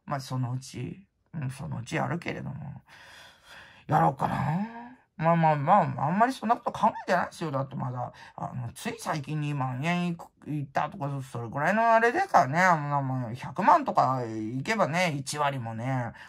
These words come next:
大きくなるかもしれないですけれども、二、二万円の一割なんて二千円ぐらいでしょ。こんなもんなんか主催のプラットフォームでやってくださってるね、YouTubeにね、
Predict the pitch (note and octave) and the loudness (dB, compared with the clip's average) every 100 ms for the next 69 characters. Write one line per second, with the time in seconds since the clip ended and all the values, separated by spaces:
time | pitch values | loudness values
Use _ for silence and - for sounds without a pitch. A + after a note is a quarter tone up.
0 | - C#3+ C3+ - D#3+ B2+ C#3 C#3 C3 C#3 | -6 -6 -6 -8 -4 -4 -4 -4 -6 -4
1 | C3 G#2+ G#2+ A#2+ - - - B2 A#2+ A#2 | -6 -8 -10 -12 -14 -14 -10 -8 -8 -10
2 | A#2 A2+ - A#2+ A#2 C3 D#3+ G3+ A3+ F#4 | -12 -12 -10 -10 -6 -2 2 2 0 0
3 | F4+ F#3 D#3 C#3 - - - B2+ D3 F3 | 2 2 0 -6 -8 -10 -8 -4 -2 0
4 | A3 E4 - A#2 A#2+ - - - - C#3 | 0 0 -2 -6 -6 -14 -20 -8 -8 -8
5 | A2 C#3 B3 F#3 C#3 D#3 C3 C#3 C#3+ E3 | -6 -2 0 0 -2 -6 -2 0 0 -2
6 | E3+ D#3+ D#3+ C#3 F#3+ A#3+ F#3 D#3 C#3 C3+ | -2 -2 -2 0 0 0 -2 2 0 -2
7 | - _ C#3 C#3 C3+ D3 C#3+ G3+ - D#3+ | -10 _ -4 -2 -2 -2 -2 -2 -2 -4
8 | C3 F3 F3 C3+ C#3 C#3 G#3 F#3+ B2+ B2 | 0 0 0 0 -2 -2 -4 -2 -4 -2
9 | D3 C3+ | 0 -2